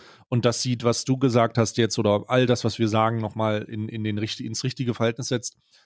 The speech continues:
und was Experten, äh, Beobachter, ostdeutsche Spezialisten, Vertreter, ähm, alles immer wieder melden,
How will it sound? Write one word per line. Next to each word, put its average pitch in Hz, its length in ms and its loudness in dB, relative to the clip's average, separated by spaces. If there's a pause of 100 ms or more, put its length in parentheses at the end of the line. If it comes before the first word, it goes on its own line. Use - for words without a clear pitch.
und 185 260 2
was 156 160 2
Experten, 147 1120 0 (380)
äh, 135 120 2
Beobachter, 139 800 2
ostdeutsche 139 440 0
Spezialisten, 135 1040 0
Vertreter, 143 760 0 (420)
ähm, 131 240 -2
alles 151 260 2
immer 151 220 4
wieder 135 180 2
melden, 135 720 2